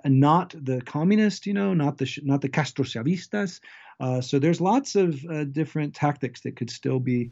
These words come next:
I think, used to try to subvert, uh, either the transmission of power or, uh, the eventual, um, uh, Arce government. I mean, it's, it's gonna be a very difficult time to try to, uh, to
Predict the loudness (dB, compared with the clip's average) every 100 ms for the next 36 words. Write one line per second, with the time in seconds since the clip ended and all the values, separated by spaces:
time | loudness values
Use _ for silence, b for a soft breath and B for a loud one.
0 | b b -6 -2 2 2 4 4 6 6
1 | 4 -4 -2 -2 -2 -2 -2 0 -2 -2
2 | -2 0 4 2 2 -10 b b b -4
3 | -2 2 4 4 2 0 0 2 2 2
4 | 4 0 0 -2 0 0 2 4 6 4
5 | 2 -2 -6 -4 -2 -2 0 0 0 -4
6 | -4 b b b -6 -2 2 4 4 2
7 | -2 -4 -4 -6 -4 -2 0 2 2 2
8 | 0 2 4 4 4 4 4 6 6 4
9 | 0 2 4 6 6 4 4 2 2 0
10 | -2 -4 -4 -4 -2 0 0 0 0 -2
11 | -2 -4 -4 -6 B B _ -2 -2 0